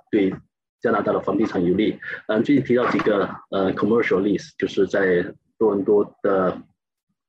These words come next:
那个商业地产，商业地产也慢慢开始复苏。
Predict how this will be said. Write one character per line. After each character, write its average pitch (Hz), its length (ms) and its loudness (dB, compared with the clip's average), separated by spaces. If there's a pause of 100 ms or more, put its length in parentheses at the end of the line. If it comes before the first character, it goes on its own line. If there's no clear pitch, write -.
那 117 120 0
个 98 460 -2 (340)
商 127 180 -2
业 127 80 2
地 117 80 0
产， - 200 -4 (120)
商 135 160 -2
业 143 40 4
地 143 120 4
产 117 180 0
也 98 60 2
慢 123 160 2
慢 117 120 2
开 123 120 -2
始 - 120 -8
复 - 160 -6
苏。 107 320 -2